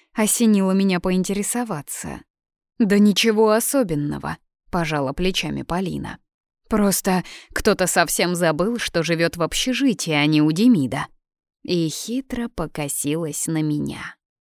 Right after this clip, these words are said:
«Там Шурочка», — буркнула я. «А, ну точно», — иронично протянули мои подруги. «Покажи нам шокер», —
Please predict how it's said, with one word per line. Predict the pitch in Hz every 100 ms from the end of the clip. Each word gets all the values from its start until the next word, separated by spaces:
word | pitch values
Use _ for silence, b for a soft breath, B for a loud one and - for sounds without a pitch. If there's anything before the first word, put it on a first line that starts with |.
| _ _ _ _ _ _ _ _ _
«Там | 208 196 196 196 196 147 120
Шурочка», — | - - 339 302 175 - - 151 143 - B B
буркнула | - 202 151 - 156 143
я. | 143 143 135 - _ _ _ _ _ -
«А, | 175 226 226 165 151 151
ну | 175 214 359
точно», — | - 208 262 - 381 190 156 _ _ _ -
иронично | 190 175 190 165 - -
протянули | 139 170 - 226 196 147
мои | 165 190
подруги. | 156 196 214 156 - - - _ _ _ _ _ _ _
«Покажи | 202 - 196 214 208
нам | 214 175 196
шокер», — | - 233 220 - - -